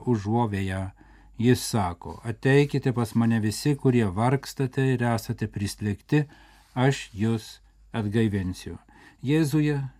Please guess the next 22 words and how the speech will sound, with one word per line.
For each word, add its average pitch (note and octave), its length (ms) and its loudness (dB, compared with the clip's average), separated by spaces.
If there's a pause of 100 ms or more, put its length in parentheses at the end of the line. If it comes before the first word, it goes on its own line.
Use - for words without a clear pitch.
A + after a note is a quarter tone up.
(140)
Dievas A2 520 2
ne A2 100 0
tik B2 220 0
apsaugoja C#3+ 760 2
vargšus, C#3 640 -2 (400)
bet A#2 240 2
ir A2+ 140 6
dalijasi A2 760 4 (280)
žmogaus B2 540 4
vargais G#2+ 640 0
iki B2+ 300 0
pat A2 260 -6
kryžiaus. G2 720 -4 (340)
Ir G#2 200 0
mes C3 340 4
esame A2+ 440 -2
pašaukti G#2+ 580 -8
tapti C#3 460 -4
vargšais A#2 640 -2
Kristuje B2 680 2 (400)
ir C#3 240 4 (140)
užuovėja G#2+ 960 -2